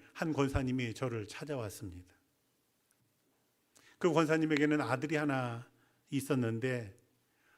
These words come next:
어, 대학 갈 때까지는 공부에 썩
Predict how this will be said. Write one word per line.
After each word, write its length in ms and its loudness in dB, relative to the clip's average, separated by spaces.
어, 240 -10
대학 240 2
갈 140 2
때까지는 680 -4
공부에 580 2
썩 460 -8